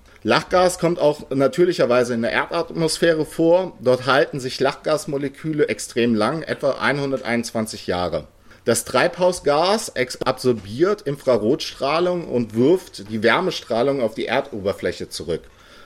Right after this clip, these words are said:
Auf diese Weise hält es die Wärme in der Erdatmosphäre fest. Für die Ammoniakherstellung verwendetes Erdgas übrigens macht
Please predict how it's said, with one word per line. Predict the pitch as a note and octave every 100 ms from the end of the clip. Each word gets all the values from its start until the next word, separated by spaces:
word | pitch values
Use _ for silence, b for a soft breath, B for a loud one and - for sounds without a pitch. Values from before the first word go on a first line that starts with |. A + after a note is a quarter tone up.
| B
Auf | - -
diese | C3+ D#3 C3+
Weise | B2 E3+ D#3
hält | C#3 C#3+ D3
es | -
die | B2+ A2
Wärme | A2+ E3 D#3+
in | C3+
der | A#2
Erdatmosphäre | A#2 D#3 D3+ - F3 D#3+ - D#3+ C#3+
fest. | - A2 F2+ - - b b b b b b b
Für | C#3+ C3
die | C3 B2 A#2+
Ammoniakherstellung | D#3+ G3 F3+ F3 F3 E3+ F3 - D#3 D#3+ D#3
verwendetes | C#3 B2+ D#3 D#3+ D#3 B2 -
Erdgas | C3+ C#3+ C3+ C3 -
übrigens | B2+ C3+ C#3+ D#3+ -
macht | A#2+ C3+